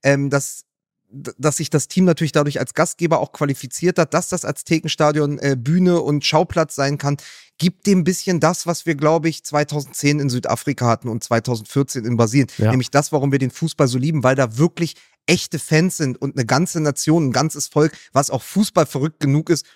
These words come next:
Speaker 1: um dann, <laughs> wenn's dann losgeht, auch die Störgeräusche auszublenden und zu sagen, "Oh, jetzt geht's hier um meine Mannschaft, jetzt geht's hier um den Fußball." Und Störgeräusche
Speaker 2: Ja.
Speaker 1: gibt es ja genug. Aber das wird zumindest dort in Mexiko dann von dem, was man sehen kann,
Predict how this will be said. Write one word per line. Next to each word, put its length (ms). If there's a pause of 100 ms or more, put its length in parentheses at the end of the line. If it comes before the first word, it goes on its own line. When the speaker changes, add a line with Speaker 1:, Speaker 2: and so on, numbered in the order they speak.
(120)
Speaker 1:
um 160
dann, 340 (160)
<laughs> 140
wenn's 320
dann 200
losgeht, 600 (180)
auch 160
die 120
Störgeräusche 640
auszublenden 680
und 100
zu 60
sagen, 220
"Oh, 60
jetzt 200
geht's 200
hier 100
um 80
meine 240
Mannschaft, 340
jetzt 160
geht's 180
hier 120
um 80
den 120
Fußball." 480 (200)
Und 120
Störgeräusche 540
Speaker 2:
Ja. 40
Speaker 1:
gibt 200
es 120
ja 100
genug. 400 (200)
Aber 200
das 180
wird 180
zumindest 460
dort 300
in 120
Mexiko 760 (360)
dann 420
von 280
dem, 180
was 200
man 180
sehen 340
kann, 280